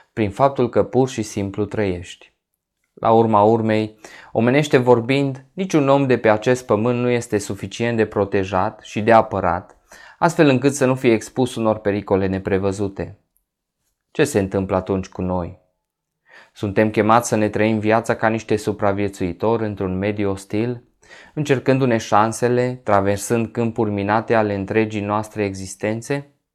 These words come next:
Sau trebuie să aștept resemnat să văd ce-mi rezervă soarta cu privire la fatidicul mâine? Este viața un fel de ruletă rusească?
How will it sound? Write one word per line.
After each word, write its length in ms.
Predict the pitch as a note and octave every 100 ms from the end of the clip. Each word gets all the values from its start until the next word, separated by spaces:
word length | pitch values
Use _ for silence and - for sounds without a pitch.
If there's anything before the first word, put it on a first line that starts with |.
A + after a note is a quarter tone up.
| _ _ _ _ _
Sau 200 | _ A3
trebuie 320 | C#3 A#2 A#2
să 140 | A2+ A2
aștept 340 | G#2 - A#2
resemnat 600 | G#2+ G2+ G2 G2 G#2+ A#2
să 120 | -
văd 160 | G2+ G#2+
ce-mi 260 | G#2+ G#2+ G2+
rezervă 440 | G2 G#2 G#2 G#2
soarta 720 | F#2+ - G#2 G2+ - F2+ - - - _
cu 120 | -
privire 420 | A2 A2+ A2 B2 A#2+
la 140 | A2
fatidicul 800 | A2 G2 - A#2 A2 G#2+ A2 G2+
mâine? 580 | G2 F2+ E2+ E2+ F2+ - _ _ _ _ _ _ _ _ _ _
Este 280 | A2 G#2 G#2+
viața 360 | G#2 A2 A#2
un 100 | A2
fel 240 | G2+ A2+ A#2
de 100 | A2+
ruletă 420 | G#2 G2 G#2+ A2
rusească? 800 | G#2 G2 - G2 - - D3 D3